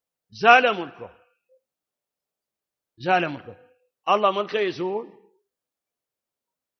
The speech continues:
أسألكم، أحيانا الملك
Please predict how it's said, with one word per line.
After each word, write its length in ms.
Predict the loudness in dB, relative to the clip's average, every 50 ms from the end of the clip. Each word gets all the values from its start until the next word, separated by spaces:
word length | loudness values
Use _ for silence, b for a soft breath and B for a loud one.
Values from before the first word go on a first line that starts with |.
| _ _ -18
أسألكم، 580 | -16 -14 -8 -2 -2 -2 -2 -2 -10 -14 -14 -16 _ _ _ _ _ _ _ _ _ _ _ _ _ _ _ _ _ _ _ _ _ _ _ _ _ _ _ _ _ _ _ _ _ _ _ _ _ _ _ _ _ _ 0
أحيانا 500 | 0 2 2 0 2 2 0 0 -2 -2
الملك 760 | -4 -4 -6 -4 0 0 2 2 2 -2 -2 -6 -12 -20